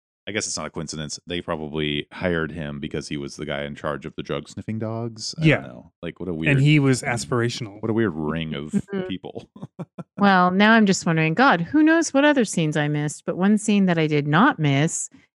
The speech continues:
Speaker 3: is when the customs guy comes in to get the dog that has been abused by Doctor Beck.
Speaker 1: Mm-hmm.
Speaker 2: Uh-huh.
Speaker 3: Um, and they say the dog's name, and it's sort of amazing and cute.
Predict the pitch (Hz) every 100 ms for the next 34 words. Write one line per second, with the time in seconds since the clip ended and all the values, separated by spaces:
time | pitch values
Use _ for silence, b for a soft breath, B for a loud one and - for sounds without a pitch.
0 | _ 180 165 160 160 160 - - 160 165
1 | 165 160 156 247 240 180 170 165 156 156
2 | - 165 160 208 220 - 175 165 - 156
3 | 147 143 147 147 139 139 - 143 139 147
4 | 139 143 - 175 143 151 143 143 - 151
5 | 143 143 131 135 151 143 131 139 - -
6 | 147 110 104 104 110 160 151 156 _ 180
7 | 175 170 170 175 - 190 202 208 220 214
8 | 226 214 202 190 185 202 - 190 190 185
9 | 185 185 190 185 180 175 - 208 170 -